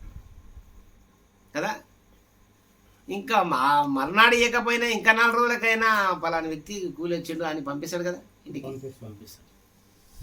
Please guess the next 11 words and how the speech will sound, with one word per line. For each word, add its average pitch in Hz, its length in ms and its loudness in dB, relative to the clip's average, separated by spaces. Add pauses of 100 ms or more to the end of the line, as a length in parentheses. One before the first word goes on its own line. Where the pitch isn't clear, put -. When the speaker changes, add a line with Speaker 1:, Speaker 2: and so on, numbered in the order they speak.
(680)
Speaker 1:
అడగలేదని 180 420 -2
ఊరుకుంటాడా? 160 460 -2 (300)
Speaker 2:
ఏం 120 180 -18
లేదు. 101 160 -18 (1500)
Speaker 1:
చేసిన 226 300 0
కర్మఫలం 202 500 -2
ఊరికే 180 220 -2
పోత-, 151 340 -6
ఏ-, 135 200 -6
పోదు 160 340 -6
కదా. 196 180 -6